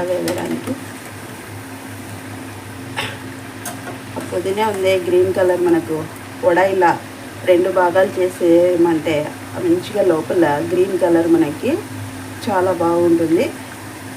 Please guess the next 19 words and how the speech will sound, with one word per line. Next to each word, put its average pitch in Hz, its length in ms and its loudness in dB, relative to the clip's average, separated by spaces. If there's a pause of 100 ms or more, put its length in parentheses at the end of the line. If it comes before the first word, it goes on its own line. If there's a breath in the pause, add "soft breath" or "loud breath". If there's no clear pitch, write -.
(840)
రెస్టారెంట్లో 233 600 2
అయితే 220 220 0
ఫుడ్ - 240 -6
కలర్ 220 280 6
వేస్తారండి, 185 600 4 (120)
కాబట్టి 202 340 2
మనకి 202 200 -4
మంచిగా 190 300 -2 (100)
గ్రీన్గా 220 560 2
కనిపిస్తుంది. 180 600 0 (680)
నేను 170 240 2
ఫుడ్ 175 220 -2
కలర్ 196 300 6
వేయలేదు. 175 460 6 (1200)
మీకు 208 260 0
ఇంట్రెస్ట్ 185 380 -4
ఉంటే 175 200 4 (720)
పిండి 208 260 -2
కలిపేటప్పుడే 185 580 4